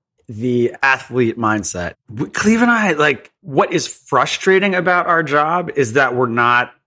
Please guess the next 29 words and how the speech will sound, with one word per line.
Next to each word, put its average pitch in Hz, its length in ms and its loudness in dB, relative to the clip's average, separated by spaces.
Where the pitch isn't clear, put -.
lawyers, - 760 -6
and 123 200 0
we 117 100 0
have 123 320 -2
to 87 100 -14
be. - 220 -16
And 127 160 -2
we're 139 140 2
not 135 560 0
production 123 880 -2
managers. 98 680 -2
And 123 200 -4
you 131 60 -2
have 165 200 -2
to 165 80 0
be 131 240 0
all 160 340 2
of 104 160 -6
these 98 220 -14
things 92 520 -10
because 139 880 -2
you 135 180 -6
create 135 460 0
the 208 60 2
show 175 540 2
and 135 200 0
then 151 200 2
no 143 120 2
one 302 220 2